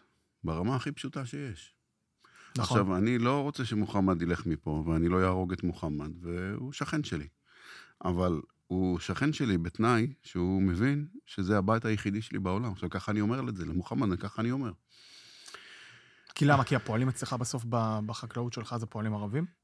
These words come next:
Speaker 1: לא. לא. מכל מיני סיבות. אה, אני עובד עם חבורה שנקראת אדם ואדמה, תלמידי תיכון, בנים ובנות, דתיים וחילוניים, נוער רגיל לגמרי, בגרות מלאה, מעל הממוצע הארצי,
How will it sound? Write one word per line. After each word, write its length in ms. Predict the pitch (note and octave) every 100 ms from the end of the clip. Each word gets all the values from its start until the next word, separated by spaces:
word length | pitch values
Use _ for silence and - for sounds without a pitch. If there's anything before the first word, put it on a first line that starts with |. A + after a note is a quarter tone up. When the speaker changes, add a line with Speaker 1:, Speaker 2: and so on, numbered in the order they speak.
| _ -
Speaker 1:
לא. 100 | - - _ _ _ _ _ _ _ - -
לא. 120 | A2 - _ _ _ - - _ _ _ _ - - - _ _ -
מכל 240 | F3 G3+
מיני 220 | F3 A#2+
סיבות. 640 | F#2 F#2 F2+ A#2+ - - - _ _ _
אה, 60 | A#2 G#2+ G#2+ G2 G2 G2 -
אני 120 | G2+ G#2+
עובד 260 | F#2+ G2
עם 120 | G2
חבורה 380 | F2+ F2+ F2+ F#2+
שנקראת 400 | - F2 - F#2+
אדם 300 | F2 F2+ F2+
ואדמה, 400 | F2 E2 F2 G2+ G#2+
תלמידי 340 | F2 E2+ F2
תיכון, 420 | - F2 G#2+ A2
בנים 260 | F#2 F2+ F#2
ובנות, 400 | E2+ F2 G2 A2
דתיים 340 | E2+ - F2+
וחילוניים, 540 | F2+ - E2+ E2+ F#2+ A2 - _ -
נוער 220 | G2 F2+
רגיל 260 | E2+ F2+ F#2
לגמרי, 420 | E2+ F#2 G2 G#2 - _ _ _ _ _
בגרות 320 | F#2 F2 G2+
מלאה, 300 | G2+ F#2+ G2+ A#2 - _
מעל 480 | A#3 F#2 - A2+ A2+
הממוצע 460 | G2+ F#2 F#2 F2+ F#2+
הארצי, 380 | F2 E2+ A2